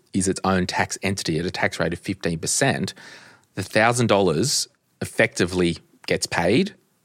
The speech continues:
to the advisor. But because that's a fee within the super fund, there's a fifteen percent or hundred and fifty dollar credit added back to the fund. So you basically, for that portion of the advice, are only paying eight hundred and fifty dollars.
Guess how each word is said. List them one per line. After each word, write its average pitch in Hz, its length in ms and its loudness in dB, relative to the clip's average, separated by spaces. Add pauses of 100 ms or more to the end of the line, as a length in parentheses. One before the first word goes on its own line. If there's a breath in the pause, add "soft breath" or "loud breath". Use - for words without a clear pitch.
(120)
to - 100 -4
the 87 120 2
advisor. 90 500 0 (600 loud breath)
But - 320 0
because 110 260 -2
that's 120 220 0
a 113 40 0
fee 110 680 2
within 101 260 2
the 92 80 2
super 127 380 2
fund, 104 500 -2 (680 soft breath)
there's 95 260 2
a 92 60 4
fifteen 107 440 0
percent 90 360 0
or 87 100 2
hundred 95 320 0
and 87 100 -2
fifty - 240 -6
dollar 85 220 0
credit - 540 -2 (180)
added 85 300 -2
back 78 240 -2
to 85 100 -4
the 80 80 0
fund. 69 420 -6 (280 soft breath)
So - 180 -2
you 87 240 0
basically, 104 720 2 (220 loud breath)
for - 100 -4
that 101 300 2
portion 98 420 0
of 82 140 -2
the 87 80 0
advice, 82 440 0
are 82 100 0
only 85 240 -2
paying 80 340 -4
eight 82 160 -2
hundred 113 240 -4
and 78 80 -8
fifty 78 260 -6
dollars. - 520 -8